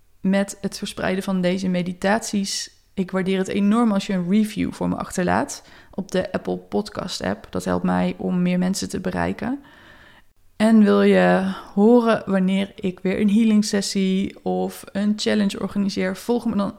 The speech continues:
zeker op Instagram. Ik ben daar dolly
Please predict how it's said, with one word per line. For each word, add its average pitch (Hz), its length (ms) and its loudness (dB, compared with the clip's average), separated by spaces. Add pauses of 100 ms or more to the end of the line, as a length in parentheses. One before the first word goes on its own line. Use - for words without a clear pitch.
zeker 185 540 -4 (120)
op 190 260 -6 (140)
Instagram. 190 800 -6
Ik 185 140 -2
ben 185 140 0
daar 180 280 -2
dolly 196 340 0